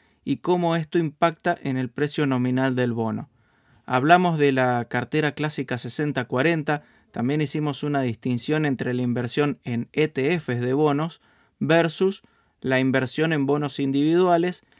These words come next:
y finalmente planteamos cuáles eran los conceptos fundamentales que tenemos que analizar en un bono. Dijimos que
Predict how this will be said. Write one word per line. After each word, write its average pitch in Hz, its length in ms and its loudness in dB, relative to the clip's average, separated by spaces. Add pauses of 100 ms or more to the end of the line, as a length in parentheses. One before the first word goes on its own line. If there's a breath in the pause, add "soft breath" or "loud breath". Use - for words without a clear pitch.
(200 soft breath)
y 147 140 -2
finalmente 196 640 2
planteamos 165 680 -2
cuáles 190 460 0
eran 170 320 -2
los 143 140 -4
conceptos 147 520 -4
fundamentales 139 720 -2
que 131 140 -6
tenemos 135 400 -6
que 135 100 -6
analizar 123 600 -4
en 127 160 -4
un 127 160 -2
bono. 117 340 -6 (1120)
Dijimos 214 460 4
que 165 380 2